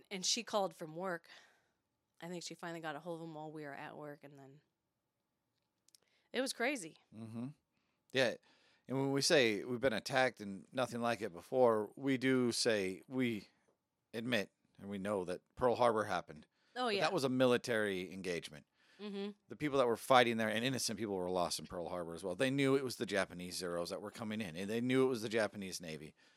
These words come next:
Speaker 1: And we, we were involved, well, we weren't involved in a war, but there was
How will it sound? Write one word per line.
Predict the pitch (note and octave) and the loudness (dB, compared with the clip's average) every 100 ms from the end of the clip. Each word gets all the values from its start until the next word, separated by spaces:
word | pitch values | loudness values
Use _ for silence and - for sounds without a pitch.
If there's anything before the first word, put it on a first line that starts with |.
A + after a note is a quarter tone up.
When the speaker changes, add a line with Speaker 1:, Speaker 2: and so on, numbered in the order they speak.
| _ - | _ -8
Speaker 1:
And | C#4+ | -4
we, | C#4 C#4+ _ _ | -2 -2 _ _
we | A#3 C4+ | -6 -4
were | B3+ A#3+ | 0 2
involved, | A3+ G#3 G#3 B3 B3 G3 - _ _ | 2 2 4 4 4 0 -14 _ _
well, | G#3+ A3+ | -6 -2
we | A#3+ | 0
weren't | A#3+ G3+ _ _ _ _ _ _ _ _ _ _ _ _ _ _ - | -2 -4 _ _ _ _ _ _ _ _ _ _ _ _ _ _ -10
involved | G3 F3 G#3+ G#3 F3+ | -6 0 4 4 2
in | F3+ | -4
a | F3 | -4
war, | F3+ F3+ | -4 -4
but | E3+ F#3 | -4 -4
there | - A#3+ | 0 0
was | A3 F3+ E3+ | 0 -2 -6